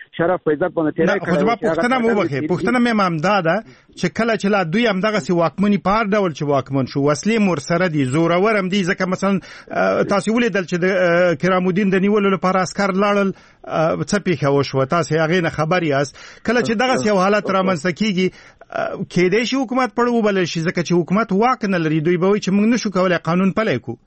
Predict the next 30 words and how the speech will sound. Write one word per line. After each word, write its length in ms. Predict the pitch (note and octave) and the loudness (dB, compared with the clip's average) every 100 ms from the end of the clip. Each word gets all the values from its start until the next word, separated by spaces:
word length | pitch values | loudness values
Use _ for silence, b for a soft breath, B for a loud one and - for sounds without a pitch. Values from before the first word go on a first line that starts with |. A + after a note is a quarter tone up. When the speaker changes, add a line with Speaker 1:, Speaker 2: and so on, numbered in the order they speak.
| - | -4
Speaker 1:
نو 180 | C#3+ D#3+ | 0 2
دوی 120 | D#3 | 0
دې 100 | G3+ | -2
په 180 | F#3 F#3+ | 0 0
بره 180 | F3 F#3 | 0 0
لار 160 | G3+ F3 | 0 0
به 100 | G3+ | 2
وړاندې 840 | F#3 F#3 F3 E3+ E3 E3 B3 C4+ | 2 2 2 0 0 -2 -2 -2
وکړي 200 | A3+ F3 | 0 0
چې 80 | E3+ | 0
موږ 140 | F3+ | 0
دا 140 | F3 D#3 | 0 0
ق-، 340 | D#3 D#3+ D3+ | -2 0 -2
قانون 220 | - F3+ A3+ | 0 0 0
نشي 140 | A3 | 0
پلی 180 | G#3 F#3 | 0 0
کولی. 300 | E3+ D3 C3 | 2 2 2
دا 320 | C#3+ D3 F3+ | 2 2 0
چې 140 | E3+ D#3+ | -2 -6
د 160 | D#3+ D#3 B B - | -4 -4 B B 0
درې 140 | F#3+ | 0
وس-، 180 | F3+ E3 | 2 0
وسلوال، 460 | D#3+ D3+ D#3 F3 F#3 | 0 0 0 0 0
آه، 260 | - D3 | -2 -2
قوتونه 420 | C#3+ D#3+ D#3 F#3+ | 0 -2 0 0
یې 40 | E3 | 0
تاسو 280 | F#3+ - D#3+ | 0 0 -2
سره 80 | |
شته 180 | C#3 G3 | -2 -2
دي 180 | E3 A#2+ | -2 -2